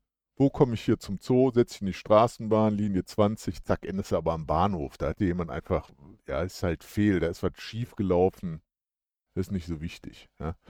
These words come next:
Information selber wird ja auch, äh, nochmal so halt, ähm,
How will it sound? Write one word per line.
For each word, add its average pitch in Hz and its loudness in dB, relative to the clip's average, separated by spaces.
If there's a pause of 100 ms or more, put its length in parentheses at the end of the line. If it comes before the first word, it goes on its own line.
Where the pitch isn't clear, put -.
(480)
Information 107 -2
selber 117 2
wird 131 -4
ja 107 2
auch, - -4
äh, 98 -4
nochmal 107 -2
so 123 0
halt, 117 2
ähm, 101 -2